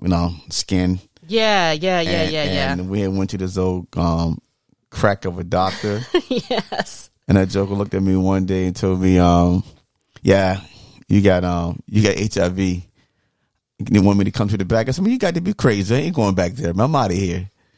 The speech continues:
Speaker 1: And I went and, um, got a shot in the ass and cleared my shit right up at the real doctor.
Speaker 2: Yeah, probably just, like, antibiotics or something.
Speaker 1: Uh, that dude was trying to give me aids. Man, I'd have been dead if I'd have went back in that room.
Speaker 2: E-, exactly.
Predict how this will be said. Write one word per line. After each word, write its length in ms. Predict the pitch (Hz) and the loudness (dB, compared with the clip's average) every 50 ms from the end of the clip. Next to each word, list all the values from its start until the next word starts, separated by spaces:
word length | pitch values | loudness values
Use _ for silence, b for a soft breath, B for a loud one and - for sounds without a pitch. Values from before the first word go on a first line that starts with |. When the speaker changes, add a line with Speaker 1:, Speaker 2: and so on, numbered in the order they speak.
| _ _ _ | _ _ _
Speaker 1:
And 100 | 98 98 | -4 0
I 60 | 101 | 0
went 380 | 95 92 92 95 98 98 95 - | 2 4 4 4 4 4 2 -2
and, 180 | - 90 90 87 | -4 -4 -2 0
um, 500 | 87 87 87 85 87 85 85 - - - - | 2 2 2 0 0 -2 -4 -6 -8 -6 -2
got 160 | - 92 90 | 0 2 2
a 20 | |
shot 240 | 90 - - 95 92 | 2 2 2 2 2
in 60 | 92 | 2
the 80 | 92 90 | 0 -2
ass 340 | 90 92 95 92 90 92 - | -2 0 0 0 -2 -2 -4
and 100 | 95 98 | -6 -2
cleared 220 | - 104 95 98 | 0 2 2 4
my 140 | 98 95 95 | 4 4 4
shit 180 | - - - 85 | 2 2 0 0
right 220 | 95 95 95 95 | 0 0 0 0
up 180 | 95 92 - - | -2 -2 -4 -6
at 60 | - | -6
the 80 | 92 | -4
real 200 | 92 98 98 95 | -2 0 0 0
doctor. 440 | 95 95 98 98 101 - - 98 98 98 - _ _ _ | 0 0 -2 -2 -2 -4 -6 -8 -8 -10 -12 _ _ _
Speaker 2:
Yeah, 280 | 175 175 170 165 160 160 | -10 -8 -6 -6 -6 -6
probably 340 | - - 220 220 208 202 185 | -4 -2 -2 0 0 -2 -4
just, 220 | 160 180 175 - 170 | -4 -4 -4 -2 0
like, 280 | 165 156 147 - - | 0 0 -2 -2 -2
antibiotics 840 | 160 165 160 160 151 160 147 147 151 151 147 143 139 131 - - - | 0 0 0 0 2 2 2 2 2 0 0 -2 -4 -8 -10 -12 -14
or 60 | 156 147 | -12 -10
something. 560 | - 151 143 139 143 - 143 139 139 143 107 | -8 -8 -8 -10 -10 -10 -10 -10 -6 -4 -2
Speaker 1:
Uh, 240 | 95 90 87 87 90 | 0 0 0 -2 -2
that 200 | 92 98 101 95 | -2 -2 -2 -2
dude 200 | 101 101 95 92 | -2 -2 -2 -2
was 120 | 92 - | -4 -4
trying 160 | - 101 92 90 | -2 -2 0 0
to 60 | 90 | 0
give 140 | 90 101 101 | 0 2 2
me 120 | 101 92 90 | 2 2 2
aids. 320 | 90 87 87 90 87 - | 0 0 -2 -2 -4 -2
Man, 100 | - 104 | 0 0
I'd 20 | 127 | 2
have 60 | 117 | 2
been 160 | 117 113 104 | 2 2 2
dead 260 | 87 87 85 85 82 - - - - | 2 0 -2 -4 -6 -8 -10 -10 -4
if 80 | - 87 | 0 2
I'd 40 | 98 | 4
have 80 | 98 95 | 4 4
went 120 | 92 92 | 4 4
back 120 | 92 90 87 | 2 2 2
in 80 | 92 | 2
that 120 | 90 87 87 | 2 2 4
room. 120 | 90 90 87 | 4 2 2
Speaker 2:
E-, 120 | 87 - - - - - | 0 -2 -8 -12 -6 -4
exactly. 880 | - 190 175 165 - 190 160 151 147 147 143 - 147 135 131 143 143 | -4 -4 -4 -4 -4 -2 -2 0 0 -2 -4 -6 -12 -12 -12 -12 -14